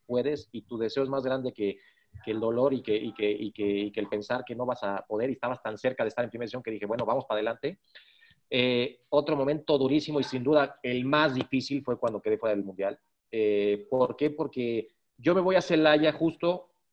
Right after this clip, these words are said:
cuando, eh, yo el dos mil uno, dos mil dos juego en Celaya, me voy porque por esto mismo con Miguel no jugaba tanto, entonces le pido salir a Miguel Mejía Barón,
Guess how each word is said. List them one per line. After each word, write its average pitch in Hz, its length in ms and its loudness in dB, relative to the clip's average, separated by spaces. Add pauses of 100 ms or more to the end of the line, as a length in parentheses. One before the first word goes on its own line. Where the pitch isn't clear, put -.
(400)
cuando, 123 680 6
eh, 127 360 -4
yo 151 120 2
el 202 80 4
dos 180 120 6
mil 180 160 2
uno, 185 140 2
dos 151 100 4
mil 170 140 0
dos 175 160 0
juego 160 160 0
en 160 80 -2
Celaya, 139 540 0
me 117 120 -2
voy 127 180 4
porque 135 280 -4
por 117 160 -2
esto 123 200 -2
mismo 123 220 -2
con 110 140 -6
Miguel 113 240 -2
no 123 100 0
jugaba 120 320 2
tanto, 123 280 -2
entonces 113 300 -6
le 104 100 -4
pido 127 180 0
salir 120 280 -2
a 113 60 -2
Miguel 110 200 -6
Mejía 113 140 -4
Barón, 123 240 -2